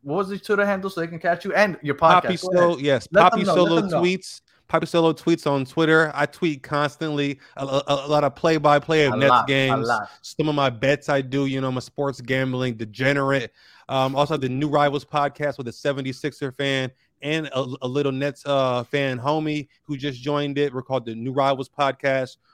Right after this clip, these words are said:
Speaker 2: the New Rivals Pod on TikTok, New Rivals Pod on Twitter. We drop, uh, we try to do twice a week.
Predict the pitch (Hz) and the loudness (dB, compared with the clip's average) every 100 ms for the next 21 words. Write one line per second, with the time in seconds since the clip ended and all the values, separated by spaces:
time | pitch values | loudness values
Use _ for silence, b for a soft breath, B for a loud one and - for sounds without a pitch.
0 | _ 123 123 143 143 131 123 139 135 135 | _ -10 -8 -2 -2 -2 -6 -2 0 0
1 | 110 110 - 151 160 156 151 139 135 120 | -4 -8 -8 -6 -2 -2 -4 -4 -6 -4
2 | - 127 113 104 - 160 147 147 - _ | -4 -2 -4 -8 -6 -2 -2 -2 -8 _
3 | _ 135 131 147 139 135 131 135 131 120 | _ -10 -2 2 2 0 -2 -2 -2 -4
4 | - - - 180 190 175 156 - 175 - | -8 -18 0 2 4 0 -4 2 2 2
5 | 165 156 165 165 | -2 0 0 0